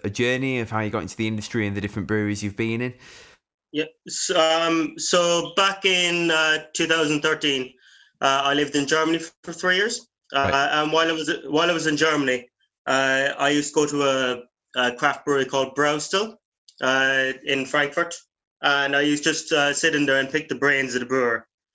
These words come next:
Speaker 2: And I was just ki-, like, really interested in the whole process, and I, I got speaking with, uh, my uncle in America, and I, I was, I wanted to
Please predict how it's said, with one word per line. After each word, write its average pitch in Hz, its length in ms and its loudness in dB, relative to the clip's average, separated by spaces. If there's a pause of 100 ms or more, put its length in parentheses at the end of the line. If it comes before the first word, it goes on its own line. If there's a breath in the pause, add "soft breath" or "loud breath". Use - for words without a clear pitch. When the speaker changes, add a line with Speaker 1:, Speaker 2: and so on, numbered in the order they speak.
(200)
Speaker 2:
And 151 100 4
I - 20 2
was 175 100 -2
just 185 180 -2
ki-, 180 300 0
like, 160 280 2
really 165 360 2
interested 165 400 0
in 151 80 2
the 156 60 4
whole 156 220 2
process, 147 460 0
and 143 140 2
I, 143 160 0 (680)
I 151 100 2
got 160 180 2
speaking 160 400 0
with, 147 260 2 (300)
uh, 135 320 2
my 135 420 0
uncle 151 360 0
in 135 80 0
America, 160 580 0
and 143 140 2
I, 147 140 0 (120)
I 143 100 2
was, - 560 -2
I 139 100 4
wanted 160 460 2
to 147 320 0